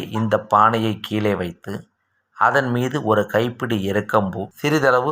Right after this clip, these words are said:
மயான சாம்பல், கொஞ்சம் குங்குமம் இவற்றை கொட்டிவிட்டு அந்த பானை உள்ள பள்ளத்தை மண்ணை தள்ளி இறுக்கமாக மூடிவிட்டு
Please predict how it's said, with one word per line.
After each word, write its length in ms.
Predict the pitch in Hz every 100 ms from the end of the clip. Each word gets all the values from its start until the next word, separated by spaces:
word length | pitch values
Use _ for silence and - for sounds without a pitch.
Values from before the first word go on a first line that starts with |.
| 170
மயான 420 | 110 110 120 117
சாம்பல், 520 | 110 - 104 107 104 110 - _ _
கொஞ்சம் 440 | 113 127 117 107 104
குங்குமம் 520 | 110 123 117 117 113
இவற்றை 380 | 104 101 98 92
கொட்டிவிட்டு 640 | - 92 107 95 92 110 147 _ _ _ -
அந்த 220 | 120 120 110
பானை 360 | - 117 139 147
உள்ள 340 | 117 117 117
பள்ளத்தை 540 | 139 110 104 104 - 110 - _ _ _ _ _ _ _ _ -
மண்ணை 400 | 107 117 139 147 -
தள்ளி 320 | 110 104 131
இறுக்கமாக 640 | 117 113 120 123 117 113 110
மூடிவிட்டு 600 | 95 101 98 90 -